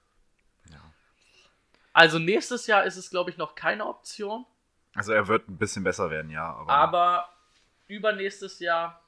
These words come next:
Speaker 2: also wenn, gehen wir mal davon aus, sie holen nicht Kyler Murray, ähm, dann könnte das einer für übernächstes Jahr werden. Für eine Dynasty League würde ich ihn sogar vor Allen und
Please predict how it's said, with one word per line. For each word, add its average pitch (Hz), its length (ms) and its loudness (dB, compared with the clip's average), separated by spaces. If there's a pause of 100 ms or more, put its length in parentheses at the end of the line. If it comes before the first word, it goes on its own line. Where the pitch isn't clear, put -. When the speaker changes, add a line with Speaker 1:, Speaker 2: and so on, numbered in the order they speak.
(120)
Speaker 2:
also 156 220 -6
wenn, 190 260 -4 (300)
gehen 180 140 -2
wir 175 80 -2
mal 165 120 8
davon 156 240 2
aus, 160 140 -2
sie 156 80 -4
holen 151 120 -4
nicht 170 140 -10
Kyler 151 240 0
Murray, 156 380 -2 (1000)
ähm, 147 460 4 (440)
dann 139 560 0
könnte 135 240 -8
das 127 180 -4
einer 123 220 -4
für 131 320 -6
übernächstes 123 520 -10
Jahr 113 160 -4
werden. 117 300 -4 (200)
Für - 120 -12
eine 123 80 -10
Dynasty 156 420 0
League 156 180 -10
würde 147 200 -4
ich 143 80 -14
ihn 147 140 -10
sogar 135 320 0
vor 151 340 0
Allen 135 260 -6
und 127 360 -14